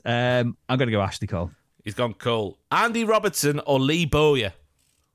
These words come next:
Speaker 1: Lee Bowyer.
Speaker 2: Yeah.
Speaker 1: Come on. <laughs>
Speaker 2: Not even a contest, is it? What's that? Has Andy Robertson ever done anything off the pitch?
Speaker 1: No, I think he's just a <coughs> bit of a, an ass house on the pitch, which I
Speaker 2: Yeah.
Speaker 1: think's, you know, all part and parcel of the game.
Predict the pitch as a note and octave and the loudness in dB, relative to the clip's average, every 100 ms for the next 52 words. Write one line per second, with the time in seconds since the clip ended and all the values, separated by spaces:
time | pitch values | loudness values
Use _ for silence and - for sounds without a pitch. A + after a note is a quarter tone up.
0 | G#2 A2 E3+ - G2+ G2+ F#2+ F2 F#2+ F#2+ | -2 2 2 4 4 4 2 0 -4 -2
1 | F#2 A#2 - - - - B3+ - A#2+ A3+ | 0 0 -4 -6 -12 -4 -2 0 0 0
2 | A2 D#3 D3+ D#3 C3 A2 C#3 C#3 - - | 0 0 -2 -2 -4 -4 -2 -4 -4 -14
3 | - - - - - A3+ A3+ G3+ E3+ F#3+ | -20 -20 -20 -10 -4 0 0 0 0 2
4 | E3+ G3 G3+ F#3+ F#3+ F3+ C#3 F3 G3+ A3 | 2 4 2 2 -2 -2 0 0 0 -2
5 | A3 - C4 C4+ - _ _ _ - _ | -4 -4 -4 -4 -8 _ _ _ -20 _
6 | _ _ _ _ _ _ _ - F#3+ C#4 | _ _ _ _ _ _ _ 2 4 4
7 | - - B3 A3 - G#3 E3 B2+ D3 C#3+ | 0 0 0 2 2 2 2 2 2 4
8 | A#2+ B2+ - B2 A#2+ G#2 G2+ A#2 A#2 D#3+ | 2 0 0 2 2 0 0 0 0 -2
9 | - F#3+ G3 - - C3+ E3 - F3+ - | 0 0 0 -2 -2 0 0 0 -2 -4
10 | - - G2+ A2+ B2 A#2+ - - _ _ | -8 -4 -4 -2 0 -2 -4 -20 _ _
11 | - F#2+ G2 - - A2+ G#2+ A2 G#2+ A2 | -8 -6 -6 -10 -6 -4 0 -2 0 -2
12 | A2 B2 C#3 E3 | -2 -2 -2 -4